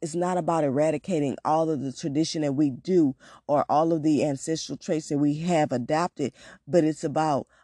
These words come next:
balancing between the traditional ancestral traits and, and, and generational traits versus the new and what we decide to, uh, adopt into our, um,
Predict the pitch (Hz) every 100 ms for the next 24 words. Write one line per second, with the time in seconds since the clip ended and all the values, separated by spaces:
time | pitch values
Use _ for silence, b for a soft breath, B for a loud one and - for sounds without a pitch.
0 | _ 135 160 165 165 165 165 151 143 -
1 | 151 135 - 147 123 165 - 185 175 151
2 | 156 143 170 180 - 190 185 - 214 190
3 | 185 - - 156 143 120 98 80 120 101
4 | - 131 135 170 160 175 - 170 165 208
5 | 185 180 B B B - 180 185 - 156
6 | 135 - _ _ _ _ _ _ _ _
7 | 151 175 156 185 180 135 135 156 160 175
8 | 160 175 170 160 147 - - 185 156 135
9 | b b b _ 135 143 - 139 165 160
10 | - 143 156 180 151 143 123 90 131 123
11 | 101 78 143